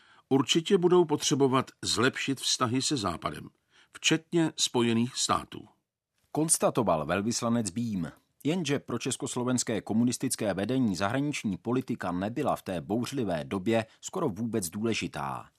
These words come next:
Speaker 2: Dubčekovi lidé nechtěli nebo nestačili jakýkoliv koncepční postoj vůči Západu sformulovat, natož prosadit, vysvětluje historik Oldřich Tůma z Ústavu pro soudobé dějiny Akademie věd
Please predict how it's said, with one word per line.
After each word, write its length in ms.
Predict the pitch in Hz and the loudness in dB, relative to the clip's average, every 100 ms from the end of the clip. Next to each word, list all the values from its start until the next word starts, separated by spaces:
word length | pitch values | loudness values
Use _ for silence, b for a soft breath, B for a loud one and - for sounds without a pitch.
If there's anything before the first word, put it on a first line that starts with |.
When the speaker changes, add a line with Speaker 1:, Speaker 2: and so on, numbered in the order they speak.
| B B B | B B B
Speaker 2:
Dubčekovi 560 | 123 170 - 214 214 190 | -2 0 0 0 2 4
lidé 360 | 127 156 131 107 | 4 4 4 4
nechtěli 480 | 110 - 113 117 | 0 -2 -2 -2
nebo 220 | 151 147 147 | -4 -2 -2
nestačili 640 | 151 - 190 165 127 90 | 0 0 -2 -2 -2 -2
jakýkoliv 500 | 101 - - 165 233 | -4 -6 -4 -2 -2
koncepční 640 | - 151 - 170 - 120 95 | -2 -2 -2 -4 -4 -2 -2
postoj 440 | 156 - 131 92 | -2 -2 0 -2
vůči 320 | 107 175 123 | -2 -4 -2
Západu 440 | 101 110 127 143 107 | 0 2 2 0 0
sformulovat, 800 | - - 143 156 120 87 78 - - | -2 -2 0 0 2 2 0 -4 -8
natož 300 | 90 110 95 | -6 -4 -6
prosadit, 640 | - 113 - 98 80 - - B B B B | -2 2 2 2 0 -4 -16 B B B B
vysvětluje 520 | 135 - 208 226 143 | 2 4 2 2 2
historik 520 | 101 - 143 147 156 - | 4 2 2 0 -2 -2
Oldřich 400 | 127 123 190 - | 0 2 0 -2
Tůma 300 | - 110 139 | 0 2 2
z 100 | - - | 0 -2
Ústavu 460 | 104 - 92 123 | -2 0 0 -2
pro 160 | - 117 | -4 -4
soudobé 500 | 147 147 143 117 76 | -2 -2 0 0 0
dějiny 400 | 95 107 120 139 - | 2 4 4 2 -2
Akademie 580 | - 165 151 139 78 | -2 0 0 0 0
věd 260 | 67 104 | 0 -2